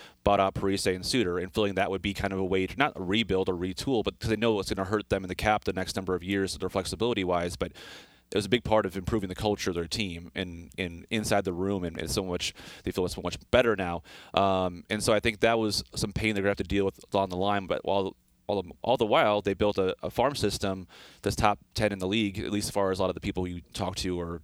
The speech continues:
do the rankings. So they have a lot of really good prospects coming. They weren't, like, the number one picks, but, like, Marco Rossi and, uh, you know, as you just saw, Matt Boldy signed a long-term extension. So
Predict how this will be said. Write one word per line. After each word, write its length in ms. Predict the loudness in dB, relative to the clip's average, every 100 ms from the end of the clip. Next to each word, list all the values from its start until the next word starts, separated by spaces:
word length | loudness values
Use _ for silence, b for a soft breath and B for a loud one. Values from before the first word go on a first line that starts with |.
| -6
do 100 | -2
the 120 | 0
rankings. 460 | 0 -2 -4 -4
So 100 | -2
they 100 | 0
have 200 | 2 2
a 40 | 4
lot 140 | 2
of 60 | 2
really 140 | 0
good 100 | -2
prospects 560 | 0 2 2 -2 -4 -4
coming. 480 | -2 -2 -2 -4 -2
They 80 | 0
weren't, 260 | 0 -4
like, 120 | -6
the 40 | -4
number 180 | -2 0
one 260 | 0 0
picks, 300 | -2 -2 -2
but, 200 | -6 -6
like, 100 | -6
Marco 220 | -6 -2 0
Rossi 520 | 2 2 0 -4 -4
and, 140 | -6 B B B B B -4
uh, 240 | -2 -2
you 100 | 0
know, 100 | 0
as 100 | -2
you 80 | -2
just 140 | 0
saw, 120 | 2 2
Matt 200 | 2 0
Boldy 480 | 2 2 0 -4 -6
signed 240 | -4 -4
a 60 | -2
long-term 320 | -4 -4 -8
extension. 500 | -4 -4 -4 -4 -2
So 280 | 0 0